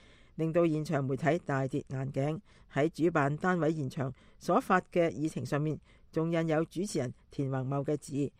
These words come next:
但係媒體到場之後，被告知田宏茂另有要事，臨時取消出席，由國策院執行長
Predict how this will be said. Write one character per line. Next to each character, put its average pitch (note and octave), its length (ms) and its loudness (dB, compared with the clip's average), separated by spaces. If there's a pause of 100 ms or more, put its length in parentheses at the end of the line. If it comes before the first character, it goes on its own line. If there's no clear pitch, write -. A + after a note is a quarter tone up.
(220)
但 G3 160 4
係 A3 100 6
媒 E3+ 140 4
體 F3+ 160 6
到 G#3 160 6
場 D3+ 200 0
之 A3+ 120 2
後， F3 200 6 (280)
被 D3+ 160 0
告 F3 180 0
知 F#3+ 380 -2
田 D3 220 -4
宏 C#3+ 200 -2
茂 D3+ 240 0 (220)
另 D3+ 220 -2
有 D3 180 0
要 D#3+ 180 -2
事， C#3 260 -4
臨 B2 280 -4
時 - 80 -8
取 C#3+ 180 -2
消 D#3+ 160 -2
出 F#3 120 -4
席， D3 200 -2 (300)
由 C#3+ 160 0
國 F3 200 4
策 F#3 240 -2
院 F3 220 0
執 G3 140 -2
行 D3 160 -2
長 D3 240 2